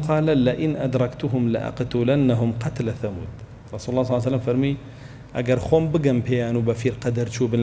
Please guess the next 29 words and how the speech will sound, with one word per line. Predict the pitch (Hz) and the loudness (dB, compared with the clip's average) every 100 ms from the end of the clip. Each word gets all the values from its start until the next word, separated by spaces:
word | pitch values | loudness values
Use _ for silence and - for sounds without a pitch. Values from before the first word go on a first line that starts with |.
| 113 | 0
لەسەر | 110 113 | 0 0
مسلمانان، | 113 110 113 110 110 104 107 - - - | -2 -2 -4 -4 -4 -6 -8 -12 -12 -8
وەکو | 131 | -4
چۆن | 131 143 135 - | 0 4 4 4
ئەڵڵا | 123 120 117 | 4 4 4
جەل | 117 117 113 | 2 2 4
جەلالوو | 120 117 120 - | 4 4 2 2
قەوم-، | 120 123 - | 2 2 -2
قەومی | 127 120 117 | 0 2 2
ثەمودی | - 120 120 117 | 2 2 2 4
لە | 117 113 | 2 2
ناو | 113 | 0
بر، | 143 | 0
منیش | 143 147 123 | 0 0 0
ئاوا | 120 120 131 | 0 0 2
ئەوان | 127 123 110 | 0 0 0
لە | 110 | 0
ناوە | 101 95 | -2 -4
بم." | 92 - - - - - - - - - - - - - - - - - - - - - - | -6 -10 -14 -16 -16 -18 -18 -20 -18 -18 -18 -18 -18 -18 -16 -16 -16 -16 -18 -18 -18 -16 -10
یعنی | 101 107 | -4 0
بە | 107 | 0
خراپترین | - 110 104 123 135 | 2 2 2 2 2
شێوەیان | - 117 135 95 92 | 4 4 4 2 0
کوژم، | 113 107 101 | -2 -2 0
بۆی | 104 113 | 0 2
جارێکی | 120 117 113 | 2 2 0
تر | 120 | 0
بیر | 120 123 | 2 2
نەکەنەوە، | 127 - 107 113 | 0 -2 -4 -4